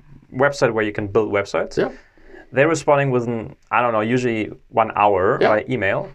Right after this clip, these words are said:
Speaker 2: Yeah.
Speaker 1: They're super fast, super friendly, always taking care of you. And that experience made me actually suggest that tool to a lot of other friends
Speaker 2: Of course.
Speaker 1: without benefiting of it.
Speaker 2: Of course.
Speaker 1: Um, and if we really wanna change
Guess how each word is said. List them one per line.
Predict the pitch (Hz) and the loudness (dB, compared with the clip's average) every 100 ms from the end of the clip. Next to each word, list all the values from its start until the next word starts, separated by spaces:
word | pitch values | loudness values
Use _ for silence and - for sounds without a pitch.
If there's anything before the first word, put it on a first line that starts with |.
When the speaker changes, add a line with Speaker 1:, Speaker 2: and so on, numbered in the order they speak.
| - | -8
Speaker 2:
Yeah. | - | -6
Speaker 1:
They're | 117 | -4
super | 123 202 202 | -4 0 0
fast, | 190 160 147 151 - | 2 2 2 2 -2
super | 185 175 | -2 -2
friendly, | 139 147 135 135 131 | 2 2 2 0 0
always | - 135 135 131 | 2 2 2 0
taking | 123 117 | -4 -2
care | - 120 | -2 0
of | 98 | 0
you. | 107 143 165 - - - - | -2 -4 -6 -12 -20 -16 -4
And | 135 131 | -2 2
that | 147 233 | 2 2
experience | 233 - 185 143 | -2 -2 -2 0
made | 147 135 131 151 | -2 0 0 -2
me | 175 233 | 0 2
actually | 175 131 - 139 | 0 -2 -4 -6
suggest | 127 123 127 135 | -2 0 0 2
that | 139 143 | 2 0
tool | 143 135 127 127 | 0 -2 -2 -2
to | 135 120 | 0 2
a | |
lot | 117 131 | 4 2
of | - | 2
other | 120 | 0
friends | 117 - - - | -2 -4 -10 -12
Speaker 2:
Of | - | -8
course. | - 120 | -2 2
Speaker 1:
without | 131 120 | 2 2
benefiting | 139 143 113 98 | 2 0 -2 -4
of | 90 87 | -6 -6
it. | - - - | -14 -18 -12
Speaker 2:
Of | - | -8
course. | 110 - - _ - | -8 -8 -20 _ -2
Speaker 1:
Um, | 120 123 123 123 123 - _ _ _ _ _ _ _ _ _ _ - _ _ _ _ _ _ _ _ - | 2 2 0 -4 -6 -12 _ _ _ _ _ _ _ _ _ _ -20 _ _ _ _ _ _ _ _ -2
and | 147 143 | -2 0
if | - 190 | 0 0
we | 233 | 2
really | 208 190 | 2 4
wanna | 165 147 135 | 4 0 -2
change | - - 135 127 127 120 - | -4 -2 0 0 0 -4 -8